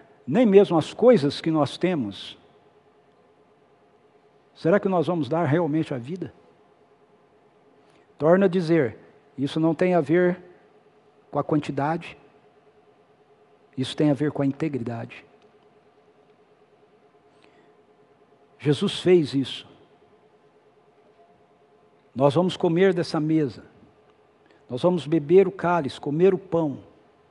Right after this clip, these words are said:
E quando nós fizermos isso, nós estamos dizendo, "Senhor, nós reconhecemos que o Senhor foi generoso e deu a nós toda a sua vida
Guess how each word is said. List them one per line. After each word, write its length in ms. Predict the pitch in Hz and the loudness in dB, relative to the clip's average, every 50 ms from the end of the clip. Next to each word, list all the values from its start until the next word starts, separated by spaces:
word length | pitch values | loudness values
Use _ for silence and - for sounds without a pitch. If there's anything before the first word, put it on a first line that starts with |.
| _ _ _ _ _ _ _ _ _ _ _ _ _ - _ - | _ _ _ _ _ _ _ _ _ _ _ _ _ -16 _ -10
E 80 | 131 | -2
quando 260 | - 170 202 208 208 | 2 2 4 4 4
nós 200 | 202 196 190 - | 2 2 0 0
fizermos 540 | - 175 147 135 175 185 190 185 170 139 123 | -2 -4 -2 2 2 2 2 2 0 -4 -4
isso, 320 | 156 160 151 - - - - - - _ _ _ _ _ _ _ _ _ _ _ _ _ _ _ _ _ _ _ _ _ _ _ _ _ _ _ - | -4 -6 -6 -6 -10 -16 -18 -20 -20 _ _ _ _ _ _ _ _ _ _ _ _ _ _ _ _ _ _ _ _ _ _ _ _ _ _ _ 0
nós 200 | 139 160 156 - | 2 2 2 0
estamos 380 | - - - 196 202 196 165 | 0 0 2 2 2 2 0
dizendo, 460 | 139 175 160 127 147 170 170 165 147 | -2 -2 -2 0 0 0 2 0 -2
"Senhor, 540 | 123 - 175 160 156 165 180 180 170 160 127 - - - - - - _ _ _ _ _ _ _ _ _ _ _ _ _ _ _ _ - | -2 -2 0 2 4 4 6 4 4 4 2 -4 -12 -20 -20 -20 -20 _ _ _ _ _ _ _ _ _ _ _ _ _ _ _ _ -6
nós 220 | 127 151 165 156 | -2 0 0 2
reconhecemos 680 | 180 180 180 - 185 175 151 - - 190 190 185 160 - | 2 2 2 4 2 2 2 2 2 0 2 0 -2 -4
que 100 | - 175 | -4 -6
o 40 | 156 | -6
Senhor 400 | - - 180 170 175 180 175 160 147 - - - _ _ _ | -6 -4 -2 0 2 2 2 0 -4 -8 -20 -20 _ _ _
foi 260 | _ - - 180 160 143 | _ -2 0 2 2 2
generoso 600 | - 185 196 185 170 160 160 170 185 180 - - | 2 2 4 4 4 4 6 6 4 4 4 0
e 40 | 151 | -8
deu 440 | 131 127 143 160 180 196 196 190 175 | -4 2 6 8 10 10 10 8 6
a 60 | 156 | 4
nós 500 | 147 147 147 147 147 131 - - - - - _ _ _ - | 2 2 2 0 0 -2 -4 -6 -16 -18 -20 _ _ _ 2
toda 280 | - 185 208 208 170 160 | 6 6 8 8 6 2
a 20 | |
sua 220 | - - - 160 143 | 0 0 -2 -2 -2
vida 380 | 127 123 143 139 131 127 113 | -2 0 -2 -2 -2 -2 -6